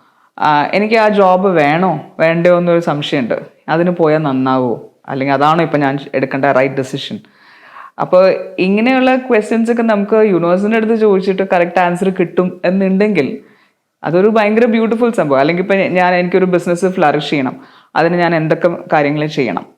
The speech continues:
അപ്പൊ ശരിക്കും നമ്മുടെ ഒരു പി ആർ അല്ലെങ്കിൽ, ആ, അല്ലെങ്കിൽ നമ്മളുടെ ഒരു പേഴ്സണൽ അസിസ്റ്റന്റ് പോലെ യൂണിവേഴ്സ് വർക്ക് ചെയ്യുന്ന സിറ്റുവേഷൻ. അപ്പം, ആ,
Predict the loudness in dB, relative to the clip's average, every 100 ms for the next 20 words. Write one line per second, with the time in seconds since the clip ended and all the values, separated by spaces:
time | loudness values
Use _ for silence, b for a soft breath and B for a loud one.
0 | -14 -6 -2 0 0 0 2 2 2 2
1 | 0 2 2 2 2 2 2 2 2 0
2 | -2 -8 -4 0 2 2 2 2 0 0
3 | 0 0 0 0 2 2 2 2 0 0
4 | -2 -4 -4 -2 0 2 2 -2 B B
5 | B B -2 0 2 0 2 2 0 0
6 | -4 -4 -6 -8 -10 -10 -14 _ _ _
7 | _ _ _ _ -6 0 2 2 4